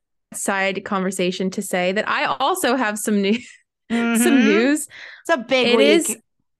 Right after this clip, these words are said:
Speaker 1: it is. So last week was Holy Week. This week is also Holy Week
Speaker 2: <laughs>
Speaker 1: because Taylor Swift, <laughs> Taylor Swift is coming to Florida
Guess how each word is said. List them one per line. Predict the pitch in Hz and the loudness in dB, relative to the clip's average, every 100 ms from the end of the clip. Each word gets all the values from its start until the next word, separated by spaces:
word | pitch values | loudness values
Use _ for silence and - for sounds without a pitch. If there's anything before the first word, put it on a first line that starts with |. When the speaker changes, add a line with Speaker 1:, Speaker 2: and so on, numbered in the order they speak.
| _ _ _ _ - | _ _ _ _ -2
Speaker 1:
it | 247 269 | 0 2
is. | 311 247 | 2 0
So | - 277 | 0 0
last | 262 220 226 - | 0 0 -2 0
week | 294 302 | 0 0
was | 330 | -2
Holy | - 220 202 | 0 0 2
Week. | 190 185 190 190 - _ _ _ | 0 0 -2 -6 -20 _ _ _
This | 214 233 247 | -2 0 2
week | 294 294 | 0 0
is | 233 214 | 0 0
also | 190 185 185 | 0 0 0
Holy | 190 175 175 | 0 0 0
Week | 175 190 | -2 -4
Speaker 2:
<laughs> | - | -4
Speaker 1:
because | 220 208 202 202 196 - | -6 -2 0 0 -2 -8
Taylor | - 220 240 262 | -4 0 0 0
Swift, | 247 226 220 - _ _ _ _ | 0 -2 -2 -10 _ _ _ _
<laughs> | - 440 403 339 - _ | 0 2 4 0 -4 _
Taylor | - 226 240 330 | -2 2 2 2
Swift | 330 220 190 202 - - _ _ _ | 0 0 0 -2 -10 -20 _ _ _
is | 226 - | -6 -4
coming | 233 202 208 | 0 0 0
to | |
Florida | 254 214 190 165 180 | -2 0 0 0 -2